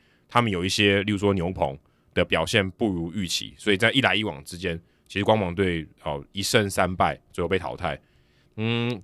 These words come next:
结论看起来红袜队真的就是打得比较好的那个球队，所以赢了也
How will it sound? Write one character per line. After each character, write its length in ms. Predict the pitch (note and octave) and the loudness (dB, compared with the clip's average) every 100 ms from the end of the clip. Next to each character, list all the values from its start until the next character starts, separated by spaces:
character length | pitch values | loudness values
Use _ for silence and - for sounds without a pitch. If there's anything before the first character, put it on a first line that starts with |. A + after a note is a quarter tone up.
| - | -14
结 280 | - C3+ D#3+ | 2 6 8
论 140 | G3 | 6
看 120 | G#3 | 4
起 100 | D3 | 4
来 100 | G2+ | 2
红 140 | G2+ G#2 | 4 4
袜 100 | A#2+ | 4
队 100 | A#2 | 4
真 220 | - B2+ | 0 0
的 60 | |
就 80 | G#2+ | 0
是 100 | G#2+ | 0
打 160 | F2+ C#2 | -2 -6
得 80 | D2+ | -10
比 100 | D2+ | -6
较 140 | F2 | -4
好 120 | D#2 | -4
的 40 | C2 | -6
那 80 | |
个 80 | D#2+ | -6
球 220 | C#2+ A1 | -6 -8
队， 180 | B1+ C2+ | -8 -8
所 180 | - F2 | -4 -2
以 140 | E2 - | -2 -4
赢 120 | F2+ | -4
了 100 | G2+ | 0
也 140 | F2+ | 0